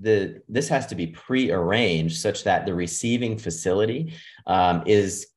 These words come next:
uh, willing, able, and capable <laughs> of, of, uh, taking care of category A waste. And if they're not, there needs to be a protocol in place.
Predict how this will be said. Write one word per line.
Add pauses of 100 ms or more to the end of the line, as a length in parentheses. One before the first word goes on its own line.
(420)
uh,
willing,
able,
and
capable
<laughs>
of,
of,
uh, (100)
taking
care
of
category
A
waste. (260)
And
if
they're
not,
there
needs
to
be
a
protocol
in
place.